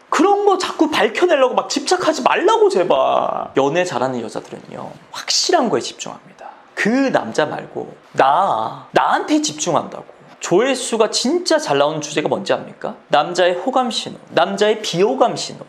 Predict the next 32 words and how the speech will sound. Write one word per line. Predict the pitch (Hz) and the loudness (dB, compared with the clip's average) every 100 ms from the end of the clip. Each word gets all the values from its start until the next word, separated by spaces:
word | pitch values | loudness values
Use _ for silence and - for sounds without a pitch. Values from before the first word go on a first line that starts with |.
| - | 0
뭔가 | 277 349 370 | 2 6 4
확실한 | - - 403 311 | 2 0 0 2
물증이 | 202 269 349 349 | 0 2 2 2
필요한 | - 392 330 240 | 2 2 2 0
거지. | 147 - 110 - - | -2 -2 -4 -6 0
아니라는 | 208 311 349 349 | 2 4 2 2
확실한 | 339 - 370 320 | -2 0 2 2
사인이라도 | 320 330 370 359 320 | 2 2 4 4 4
있으면 | 196 202 277 160 117 | -2 0 2 2 4
일찌감치 | 311 349 349 349 349 269 | 2 4 2 2 0 0
발 | - 240 | 2 2
빼고 | 381 311 | 4 2
싶은 | - 311 311 | 0 2 2
거잖아. | - 120 104 - - | 2 0 -4 -10 -10
근데 | - 220 | 0 2
봐봐요. | 147 117 123 117 117 - | 2 2 2 2 -4 -8
남자들의 | - 156 190 226 262 226 | -2 0 2 2 4 4
호감 | 220 294 277 | 2 2 2
신호, | 240 180 | 2 -2
비호감 | - 196 233 226 | 0 0 2 2
신호. | 170 - 127 - | 0 -8 -8 0
여러분들이 | 196 247 247 - | 2 2 0 -2
흔히 | - 392 370 | 2 4 6
말하는 | 302 202 208 | 6 4 2
그 | 196 | 0
확실한 | 185 - - 320 151 | 0 -2 0 2 2
물증. | 175 208 - 196 127 - | 0 -2 -4 -4 -4 -2
엄밀히 | - 220 392 427 415 | 0 4 4 4 4
말하면 | 262 233 294 | 4 2 -2
케바케고 | - 440 466 - 302 320 | 0 2 0 2 0 2
사바사 | - 440 494 427 | 2 2 4 4
아닙니까? | 214 143 127 - | 2 -2 0 -2